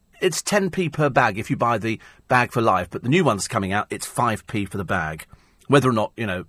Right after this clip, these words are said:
you want to buy a bag or not, you're gonna be charged five p for it. I don't think it makes any difference. I'm sure there will be picketing and there'll be people, they'll, they'll have film crews out somewhere today going, uh, "So why have you decided not to pay the five p for a carrier bag, you tight-fisted old so-and-so?"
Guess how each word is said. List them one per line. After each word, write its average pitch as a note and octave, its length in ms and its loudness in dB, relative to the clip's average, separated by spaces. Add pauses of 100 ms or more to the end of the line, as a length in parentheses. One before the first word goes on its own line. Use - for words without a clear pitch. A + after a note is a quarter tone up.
you G#2+ 140 -8
want G#2+ 280 -4
to - 40 -8
buy F2+ 260 0
a F2 60 -4
bag F#2 320 -4
or G2 80 -4
not, F#2+ 240 -4
you're F2+ 80 -12
gonna F#2+ 140 -6
be F#2+ 80 -8
charged F#2 280 -4
five F#2 280 -4
p B2 160 -6
for F2+ 180 -8
it. D#2+ 80 -10 (260)
I - 40 -10
don't G3+ 100 -4
think F#2+ 100 -8
it D#2 40 -10
makes - 180 -10
any F3+ 140 -8
difference. F3 340 -8
I'm B2+ 60 -2
sure B3+ 180 6
there D3+ 80 2
will C#3+ 120 4
be F#3 100 -2
picketing G2+ 440 -6
and F#2+ 80 -8
there'll G2 180 -6
be - 60 -20 (200)
people, C3+ 260 0
they'll, D#3+ 120 4
they'll F3 120 8
have E3+ 160 2
film D#3 300 2
crews A2 320 -4
out G#2+ 200 0
somewhere A2+ 360 -2
today G2+ 320 -4
going, G2+ 320 -4 (200)
uh, B2+ 220 2
"So D3+ 220 4
why E3+ 240 6
have G#2+ 240 -2
you G2 100 -8
decided G2+ 540 -6
not A#2+ 240 -4
to F2 260 -6
pay F#2 240 -4
the F#2 220 -8
five G2+ 360 0
p F#2+ 200 -6
for F#2+ 120 -10
a F2+ 60 -10
carrier F#2+ 320 -6
bag, F#2+ 320 -6
you D#2+ 220 -10
tight-fisted F2 680 -12
old E2+ 240 -10
so-and-so?" F2+ 540 -8